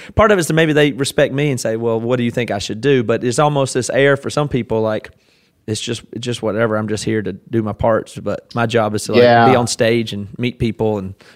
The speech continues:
Speaker 1: look, <laughs>
Speaker 2: And
Speaker 1: get
Speaker 2: get
Speaker 1: girls
Speaker 2: chicks.
Speaker 1: or whatever. <laughs>
Speaker 2: Yeah. Wow. That's, that's, I, you know, the, the only other thing, and it's not, and it's not, certainly not something where it's like, "Oh, I don't wanna do this anymore." It's just that when I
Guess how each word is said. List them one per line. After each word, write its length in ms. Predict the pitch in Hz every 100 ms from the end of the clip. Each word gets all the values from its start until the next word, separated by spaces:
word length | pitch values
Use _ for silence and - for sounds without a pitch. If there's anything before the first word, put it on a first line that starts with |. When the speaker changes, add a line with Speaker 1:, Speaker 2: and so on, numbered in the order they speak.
| _
Speaker 1:
look, 240 | 120 123 123 - -
<laughs> 200 | - -
Speaker 2:
And 80 | -
Speaker 1:
get 80 | 117
Speaker 2:
get 200 | - -
Speaker 1:
girls 120 | 147 131 120
Speaker 2:
chicks. 40 | 131
Speaker 1:
or 80 | 123
whatever. 420 | 131 131 131 135 -
<laughs> 100 | 131
Speaker 2:
Yeah. 320 | 131 123 113 - - - - -
Wow. 400 | 117 120 120 113
That's, 300 | 127 131 -
that's, 480 | - 135 139 - - - _ _ _ _
I, 60 | -
you 160 | 185 156
know, 100 | 147
the, 300 | 139 143 127
the 140 | 139
only 280 | 151 185 175
other 300 | 165 143 143
thing, 260 | 143 127 113
and 80 |
it's 140 | 120 123
not, 340 | 180 - - -
and 120 | 135
it's 140 | 131
not, 300 | 147 156 143
certainly 340 | - 151 135 123
not 220 | 117 110
something 260 | 127 110
where 120 | 110 107
it's 120 | 104
like, 140 | 107
"Oh, 180 | 110 110
I 100 | 110
don't 100 | 113
wanna 180 | 110 107
do 180 | 107 117
this 160 | 113
anymore." 600 | - 113 107 107 104 101 - - -
It's 220 | 127 123
just 260 | - 135 127
that 380 | 127 123 - - _ _
when 240 | 120 117
I 240 | 117 113